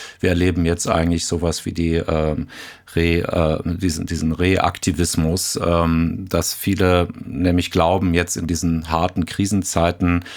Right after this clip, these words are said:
müsste man jetzt als Medienschaffender oder Schaffende, äh, im Journalismus stärker Partei beziehen. Ähm, gerade jetzt durch die A F D, ähm,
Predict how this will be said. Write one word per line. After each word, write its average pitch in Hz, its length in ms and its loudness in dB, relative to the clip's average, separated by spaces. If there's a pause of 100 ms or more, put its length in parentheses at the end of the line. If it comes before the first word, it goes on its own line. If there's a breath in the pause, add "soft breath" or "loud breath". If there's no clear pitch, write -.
(360 loud breath)
müsste 87 320 0
man 82 400 4
jetzt 85 340 -2
als 78 500 -2
Medienschaffender 82 1300 0
oder 78 220 -2
Schaffende, 82 720 -2 (240)
äh, 78 340 0
im 82 120 -2
Journalismus 82 840 0
stärker 82 380 0
Partei 73 400 -2
beziehen. - 560 -6 (600 loud breath)
Ähm, 80 460 2
gerade 85 280 2
jetzt - 360 0
durch 87 160 -2
die - 160 0
A 82 140 2
F 82 160 0
D, 92 360 2 (120)
ähm, 85 720 0